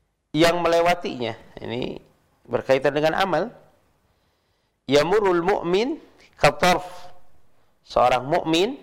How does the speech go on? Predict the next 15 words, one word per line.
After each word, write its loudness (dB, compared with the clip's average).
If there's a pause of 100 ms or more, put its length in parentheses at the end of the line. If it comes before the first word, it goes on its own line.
(1400)
melewati 2
sirat 0
tersebut -4
qatarf. -2 (400)
Jadi, -10 (320)
ketika -2
disebutkan -2
sifatnya -2
muzillah -6
dan -8
seterusnya, -10 (720)
yang -2
para 4
ulama 2
ketika -4